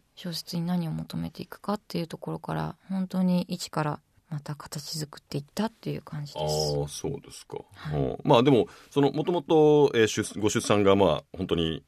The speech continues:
Speaker 2: えー、臨月だったってこともありますけど、
Speaker 1: うんうんうん。
Speaker 2: まあ、そっからちょっと休もうっていうのは、もともと最初からはあった
Speaker 1: はい。
Speaker 2: けれども、
Speaker 1: はい。
Speaker 2: でも、でも、まあ、ちょっと時間経ったら、また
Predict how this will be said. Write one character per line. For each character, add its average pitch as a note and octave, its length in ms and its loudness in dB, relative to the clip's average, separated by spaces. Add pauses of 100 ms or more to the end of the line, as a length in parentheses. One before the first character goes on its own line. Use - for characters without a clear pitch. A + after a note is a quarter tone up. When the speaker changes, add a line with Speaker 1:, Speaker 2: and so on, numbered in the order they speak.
(100)
Speaker 2:
え C#2 300 -2
ー、 - 0 -
臨 D#2 160 0
月 C#2 160 -2
だ D2+ 60 2
っ D2 40 -4
た - 120 -2
っ - 20 -16
て - 80 -8
こ B1 80 -10
と - 60 -8
も C#2 100 -8
あ D#2+ 80 -4
り E2+ 60 0
ま E2+ 80 2
す - 100 -10
け D#2+ 80 0
ど、 F2 120 4
Speaker 1:
う - 20 8
ん D#2+ 60 8
う - 20 2
ん - 40 -8
う - 200 -12
ん。 - 20 -12
Speaker 2:
ま - 80 0
あ、 D3 40 4
そ D#3+ 120 0
っ F#3+ 80 -6
か F#3 140 4
ら F3 260 8 (140)
ち - 80 2
ょ - 20 8
っ A3+ 40 4
と A#2 300 2
休 C#3+ 280 8
も C4 180 6
う A#3+ 40 4
っ F#3+ 40 -8
て F#3+ 80 4
い F#3 40 8
う - 20 10
の F3+ 80 10
は、 A2+ 80 4 (160)
も B2+ 100 0
と E3 80 2
も E3+ 80 2
と D3 120 4
最 B2 160 6
初 C3 100 2
か C3+ 100 4
ら F#2+ 200 4 (140)
は D3+ 280 4
あ A#2 80 6
っ - 80 0 (140)
た C#2 280 0 (140)
Speaker 1:
は B3+ 260 -4
い。 F3 160 -8
Speaker 2:
け E3+ 140 4
れ A#2 80 4
ど G2 160 0
も、 B2 300 2
Speaker 1:
は - 120 -2
い。 C3 60 -8
Speaker 2:
で D3+ 80 2
も、 G2 200 4 (580)
で D#3+ 280 0
も、 A#2 180 4
ま E2 260 4
あ、 B1+ 80 -4
ち - 80 -6
ょ - 20 -2
っ - 40 -10
と D#2 280 -2 (420)
時 D2+ 140 -8
間 G#2+ 100 2
経 B2 80 4
っ A#2+ 60 2
た - 100 -4
ら、 C#2 460 4
ま G2+ 100 -2
た G#2 240 4